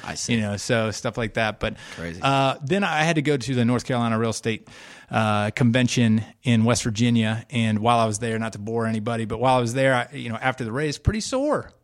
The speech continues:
Speaker 2: right?
Speaker 1: Mm-hmm.
Speaker 2: Pretty sore. So I had
Speaker 1: Mm-hmm.
Speaker 2: to, I, I wanted to, like, work out some of the soreness. So they have this incredible, beautiful trail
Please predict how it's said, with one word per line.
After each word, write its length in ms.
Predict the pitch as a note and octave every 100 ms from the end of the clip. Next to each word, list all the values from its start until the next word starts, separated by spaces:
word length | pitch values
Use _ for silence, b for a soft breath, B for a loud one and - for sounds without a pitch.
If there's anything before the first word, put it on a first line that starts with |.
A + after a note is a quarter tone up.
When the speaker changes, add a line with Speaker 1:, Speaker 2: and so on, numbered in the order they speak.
| _ _
Speaker 2:
right? 200 | C3+ F#3
Speaker 1:
Mm-hmm. 120 | A3+ -
Speaker 2:
Pretty 160 | B3+
sore. 400 | - E3 A3+ G#2
So 160 | - C#3+
I 80 | F3
had 100 | G3
Speaker 1:
Mm-hmm. 160 | E3
Speaker 2:
to, 60 | E3
I, 180 | E3 F3+
I 40 |
wanted 460 | F#3+ G3+ E3+ C3 A2
to, 60 |
like, 240 | B2 A2+ A2+
work 220 | D3+ -
out 120 | D3
some 120 | D#3
of 40 | C3+
the 40 |
soreness. 320 | - G3 D3
So 100 | C#3
they 120 | B2
have 100 | C#3+
this 200 | B2 - - -
incredible, 640 | C3 A#2+ - G3 F3+ C#3+
beautiful 480 | B2 F#3+ F#3 - B2+
trail 580 | - E3+ D3+ D3 C#3